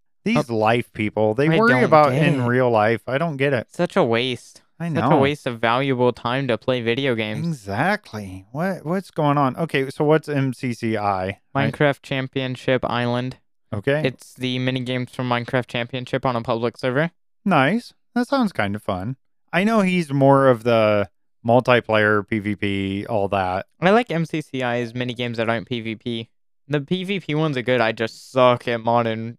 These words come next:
Speaker 2: P V P
Speaker 1: Right.
Speaker 2: a lot.
Speaker 1: Yeah, and that's a lot. It is interesting that here's somebody we know in real life, and he's complete opposite. I prefer survival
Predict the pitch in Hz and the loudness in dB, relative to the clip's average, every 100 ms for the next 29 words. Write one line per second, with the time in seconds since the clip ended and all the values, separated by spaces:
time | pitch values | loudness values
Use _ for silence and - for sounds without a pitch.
0 | - 123 113 113 117 113 - _ 117 123 | -10 -8 -6 -6 -6 -8 -12 _ 0 4
1 | 120 113 107 117 _ _ _ 104 92 92 | 4 4 2 -2 _ _ _ -8 -6 -4
2 | 104 120 120 117 98 92 98 _ _ _ | -2 -2 -2 -2 -2 -4 -6 _ _ _
3 | - 185 302 269 196 180 190 165 147 - | -2 -2 0 -4 -4 0 4 4 2 2
4 | 123 123 120 117 120 _ _ 139 180 233 | 2 4 4 4 0 _ _ -2 0 2
5 | - 151 127 127 151 240 202 147 131 127 | 2 4 4 4 2 2 4 6 6 6
6 | 123 117 127 113 110 _ - 131 127 123 | 6 6 6 4 0 _ -4 -2 0 -2
7 | 127 196 - 180 - 214 190 147 208 - | -4 -4 -2 -2 0 -2 -2 2 2 0
8 | - 117 113 - _ _ _ - 254 277 | -2 0 0 -4 _ _ _ -2 0 0
9 | 202 151 131 131 - 113 110 117 90 90 | 0 0 4 2 2 2 6 4 4 -6
10 | 90 | -8